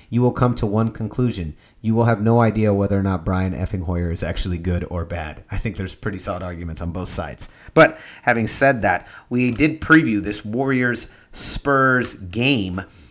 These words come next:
and it, it was a battle for first place supremacy, and, you know, hot, hotly and highly anticipated. Uh, you know, this was the, the mano a mano match to determine who was going to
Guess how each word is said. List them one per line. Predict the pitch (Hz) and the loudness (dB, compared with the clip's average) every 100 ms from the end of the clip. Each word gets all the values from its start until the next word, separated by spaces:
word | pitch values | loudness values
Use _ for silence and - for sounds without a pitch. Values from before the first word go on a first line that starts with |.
| _ - | _ -6
and | 123 123 120 120 104 - _ _ _ - - - - 131 123 - | 0 2 4 2 0 -6 _ _ _ -20 -20 -20 -16 -12 -12 -12
it, | 107 - | -16 -8
it | 143 120 | -8 -4
was | 120 - - | -4 -6 -4
a | 123 | -4
battle | 123 123 127 123 | 4 6 8 6
for | 123 113 | 0 -6
first | 120 110 - | -4 -4 -2
place | 113 107 | -4 -4
supremacy, | 110 - 190 208 202 - 202 196 190 - - - | -8 -2 2 4 2 0 0 2 0 -6 -20 -4
and, | 127 123 120 120 113 107 | 0 2 4 2 0 0
you | 120 | 0
know, | 110 104 107 92 - - - | 0 0 -4 -8 -10 -14 -10
hot, | - 147 - - | 2 2 2 -8
hotly | - 180 - 151 139 - | 4 4 4 0 0 -4
and | 120 117 | -8 -8
highly | - 196 190 165 | 0 0 2 0
anticipated. | - 220 - 165 185 180 175 165 - - - - - | -2 -4 -4 -2 -2 0 -2 -6 -10 -20 -20 -20 -10
Uh, | 107 104 127 | -6 -6 -2
you | 127 | 0
know, | 113 | 0
this | 110 151 170 - | 0 0 0 2
was | 151 - - | 2 0 -6
the, | 123 107 | -8 -4
the | 127 123 | 0 0
mano | 139 160 170 | 2 2 4
a | 156 147 | 4 4
mano | 139 139 127 | 6 6 4
match | 110 117 135 117 - | 4 2 2 0 -6
to | 110 | -10
determine | 110 - 135 120 107 | -8 -2 -2 0 -2
who | - - 196 202 202 | -6 -2 2 2 0
was | 123 113 | -2 -4
going | - 165 165 151 | -6 -4 0 0
to | - | -2